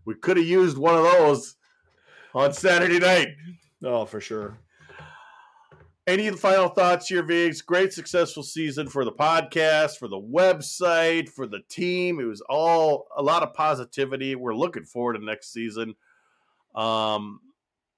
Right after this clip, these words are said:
Speaker 1: yeah, it was mentioned to us today we should do a podcast in the middle of summer. Maybe we will. We'll see.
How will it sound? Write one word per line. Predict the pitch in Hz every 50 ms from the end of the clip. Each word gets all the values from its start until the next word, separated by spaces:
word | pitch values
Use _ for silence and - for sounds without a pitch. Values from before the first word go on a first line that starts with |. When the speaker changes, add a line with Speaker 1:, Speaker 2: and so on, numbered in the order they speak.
| _ _ _
Speaker 1:
yeah, | 131 127 127 127 123
it | 123
was | 120 110 127
mentioned | 135 139 135 135 131
to | 131
us | 120 117
today | 120 123 117
we | 117 117
should | 113 110 104
do | 117 110
a | 101
podcast | - - 117 120 120 - 120 110 - 113
in |
the | 107
middle | 107 107
of | 104
summer. | - 117 110 113 113
Maybe | 110 110 117 123 127
we | 127 120 120 113
will. | 107 107 107 107 110 113 107 107
We'll | 104
see. | - - - 113 107 110 113